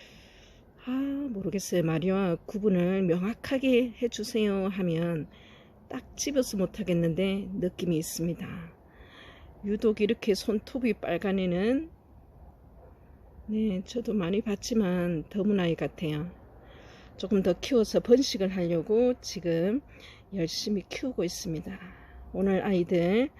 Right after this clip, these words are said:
그래도 여러분 다 보면, 어, 평소에 "아우, 저 아이 너무 예쁘다. 하나 정도는 갖고 싶은데."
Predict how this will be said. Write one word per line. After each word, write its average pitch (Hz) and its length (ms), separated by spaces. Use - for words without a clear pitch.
그래도 180 540
여러분 175 440
다 190 280
보면, 196 680
어, 220 380
평소에 202 840
"아우, 247 260
저 233 180
아이 233 180
너무 180 260
예쁘다. 190 600
하나 185 260
정도는 190 380
갖고 - 260
싶은데." 202 880